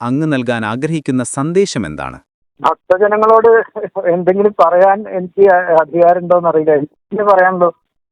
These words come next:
Speaker 2: നമ്മള് പരിപൂർണമായി സമർപ്പിക്കുക. നമ്മള് സമർപ്പിക്കുക എന്നുള്ളത് തന്നെയാണ്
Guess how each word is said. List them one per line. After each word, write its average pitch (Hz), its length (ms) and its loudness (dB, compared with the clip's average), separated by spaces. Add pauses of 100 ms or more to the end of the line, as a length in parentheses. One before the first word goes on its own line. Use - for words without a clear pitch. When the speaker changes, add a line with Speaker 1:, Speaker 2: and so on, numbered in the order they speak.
Speaker 2:
നമ്മള് 165 240 0
പരിപൂർണമായി 190 760 0
സമർപ്പിക്കുക. 165 920 -2 (1120)
നമ്മള് 175 380 0 (100)
സമർപ്പിക്കുക 185 760 0
എന്നുള്ളത് 202 420 0
തന്നെയാണ് 175 380 0